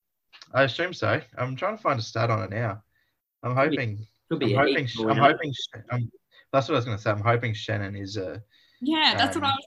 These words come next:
Speaker 3: thinking.
Speaker 2: I mean,
Speaker 1: It's
Speaker 2: well,
Speaker 1: not actually
Speaker 2: we
Speaker 1: race two, it's race three. It's not, it's a boy, uh, from my under-, a man. Doesn't
Speaker 3: Yeah.
Speaker 1: have miss anyway. Maybe, we, it's twenty twenty-two. Do we need to put it down to
Speaker 2: We don't.
Speaker 3: It's
Speaker 2: And that's
Speaker 1: Yeah.
Speaker 3: male.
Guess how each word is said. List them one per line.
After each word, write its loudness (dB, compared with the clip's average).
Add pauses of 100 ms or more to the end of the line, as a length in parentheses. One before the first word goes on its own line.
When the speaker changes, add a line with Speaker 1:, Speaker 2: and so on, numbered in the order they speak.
Speaker 3:
thinking. 6 (320)
Speaker 2:
I -4
mean, 0 (100)
Speaker 1:
It's -2
Speaker 2:
well, 8
Speaker 1:
not 10
actually 4
Speaker 2:
we 8
Speaker 1:
race 4
two, 0
it's 0
race -2
three. 2 (280)
It's -2
not, 8
it's 0
a -2
boy, 2
uh, -2 (160)
from -4
my 0
under-, -6
a -2
man. 2 (560)
Doesn't 2
Speaker 3:
Yeah. 4
Speaker 1:
have 0
miss -4
anyway. -2 (680)
Maybe, 0
we, -2
it's -4
twenty 2
twenty-two. -2
Do -4
we -2
need -2
to 0
put -6
it -8
down -2
to -2 (1080)
Speaker 2:
We 6
don't. 6
Speaker 3:
It's -12
Speaker 2:
And 4
that's 0
Speaker 1:
Yeah. 0 (460)
Speaker 3:
male. 2